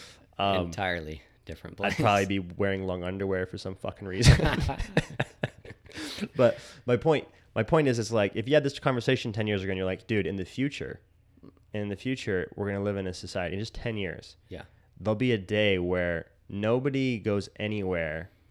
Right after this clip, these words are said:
Speaker 1: without a machine in their pocket
Speaker 2: Yeah.
Speaker 1: that is constantly, that has a supercomputer and a bunch of algorithms working through it, pointed
Speaker 2: Yeah.
Speaker 1: at your brain,
Speaker 2: Yeah.
Speaker 1: trying to get you to constantly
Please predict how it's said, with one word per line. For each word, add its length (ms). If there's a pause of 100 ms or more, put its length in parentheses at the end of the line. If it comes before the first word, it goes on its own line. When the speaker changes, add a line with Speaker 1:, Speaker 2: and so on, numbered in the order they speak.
Speaker 1:
without 800 (880)
a 480
machine 560
in 120
their 160
pocket 600 (320)
Speaker 2:
Yeah. 160
Speaker 1:
that 380
is 560
constantly, 880
that 140
has 220
a 40
supercomputer 920
and 80
a 40
bunch 280
of 60
algorithms 920 (760)
working 380
through 400
it, 200 (340)
pointed 380
Speaker 2:
Yeah. 80
Speaker 1:
at 100
your 120
brain, 520 (180)
Speaker 2:
Yeah. 180
Speaker 1:
trying 320
to 80
get 220
you 240
to 80
constantly 1200